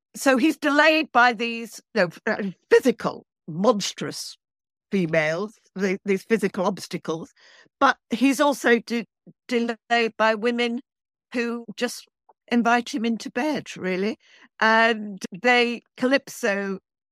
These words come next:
is somebody he st-, am I right in remembering? Is it seven years he stays with Calypso, which is an awful long time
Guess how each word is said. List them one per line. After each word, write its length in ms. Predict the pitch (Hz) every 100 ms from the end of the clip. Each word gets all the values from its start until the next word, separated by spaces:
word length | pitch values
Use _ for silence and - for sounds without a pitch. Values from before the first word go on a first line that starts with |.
| -
is 140 | 220
somebody 400 | - 226 220 220
he 100 | 262
st-, 180 | 240 - 269
am 120 | 294
I 120 | 440
right 280 | 320 320 -
in 100 | 226
remembering? 440 | 214 220 196 185 190
Is 100 | 233
it 100 | -
seven 320 | 285 269 240
years 420 | 254 277 233 185
he 140 | - 180
stays 400 | - 180 190 190
with 200 | 214 208 - -
Calypso, 460 | 214 220 - 190
which 220 | 190 190
is 100 | 302
an 140 | 262 277
awful 440 | 302 370 311 294
long 340 | 277 254 240 240
time 800 | - 247 240 220 180 170 175